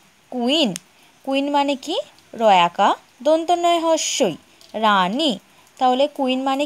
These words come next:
কি হয়? রানী। পাশেই দেখো একটা রানীর ছবি আছে। তারপর দেখো আছে কিউ ইউ আই এল এল, কুইল।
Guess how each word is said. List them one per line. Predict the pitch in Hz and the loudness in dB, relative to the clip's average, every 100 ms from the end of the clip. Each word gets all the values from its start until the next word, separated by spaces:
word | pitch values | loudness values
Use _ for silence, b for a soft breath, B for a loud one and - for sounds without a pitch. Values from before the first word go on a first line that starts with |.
| 285 | -6
কি | 269 262 | -6 0
হয়? | 311 587 - _ _ | 0 0 -4 _ _
রানী। | - 254 226 190 175 - B B - | -2 2 2 0 -6 -14 B B 0
পাশেই | 214 196 277 285 240 | 0 2 -2 0 2
দেখো | 196 - 233 | 2 0 -2
একটা | - - 277 - _ - 277 | -2 -2 -2 -2 _ -2 2
রানীর | 311 320 302 - | 4 2 -2 -4
ছবি | - 180 180 170 | -4 -2 0 0
আছে। | 165 - 202 - _ _ _ _ _ _ _ _ | -2 -8 -12 -16 _ _ _ _ _ _ _ _
তারপর | 240 226 240 233 226 | 2 2 0 -2 -2
দেখো | 226 262 233 | 0 2 2
আছে | 233 - 226 - B B B B - | 0 -2 -2 -4 B B B B -12
কিউ | 233 214 202 226 - _ _ _ _ | -6 -2 0 -2 -4 _ _ _ _
ইউ | 247 214 202 320 - _ _ _ - | -4 -2 -2 -2 -6 _ _ _ 0
আই | 208 190 175 208 - _ _ _ - | 4 4 4 2 -4 _ _ _ -4
এল | 208 190 214 - _ _ _ - | 0 2 2 0 _ _ _ 0
এল, | 415 254 180 - _ _ | 2 2 0 -10 _ _
কুইল। | 247 214 254 427 | -6 -2 2 4